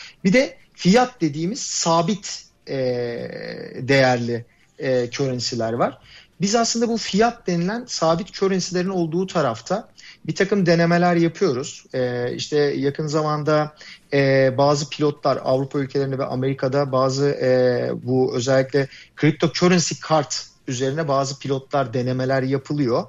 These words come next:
Şu anda, e, denemeleri süren, e, projeler var. E, önümüzdeki dönemde bu sabit, yani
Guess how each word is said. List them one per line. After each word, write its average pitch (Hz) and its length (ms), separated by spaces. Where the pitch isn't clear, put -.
Şu - 140
anda, 127 420
e, 120 500
denemeleri 123 400
süren, 123 420
e, 120 160
projeler 131 520
var. 156 240
E, 151 80
önümüzdeki 175 540
dönemde 196 420
bu 139 60
sabit, 160 560
yani 147 320